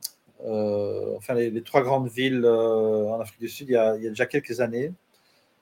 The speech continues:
Et donc, euh, ce qui, qui se fait énormément dans, dans le sud de Global South, c'est, euh, les, c'est surtout les femmes qui mutualisent leur épargne. Donc, chacun va mettre, par exemple, dix euros, euh,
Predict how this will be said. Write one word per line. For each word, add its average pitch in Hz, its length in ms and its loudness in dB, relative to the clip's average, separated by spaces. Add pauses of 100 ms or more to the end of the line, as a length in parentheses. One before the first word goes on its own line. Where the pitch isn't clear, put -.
(720)
Et 135 1000 8
donc, 151 360 2
euh, 127 520 8
ce - 140 -6
qui, 139 160 0 (180)
qui - 120 -8
se - 100 -4
fait 147 140 8
énormément 160 420 8
dans, 143 220 6
dans 127 200 4
le 123 100 2
sud 160 420 -2
de 120 260 2
Global 117 300 2
South, 165 400 8
c'est, 147 420 6
euh, 120 200 8
les, 117 220 2 (120)
c'est - 200 -18
surtout - 440 0
les 151 100 8
femmes 160 320 4 (880)
qui 160 140 -2
mutualisent 156 500 6
leur 160 160 10
épargne. 147 500 4
Donc, 120 240 -6
chacun 143 360 0
va 131 120 2
mettre, 131 280 0
par 120 160 2
exemple, 127 340 -2 (400)
dix 117 280 -8
euros, 131 520 6
euh, 101 360 0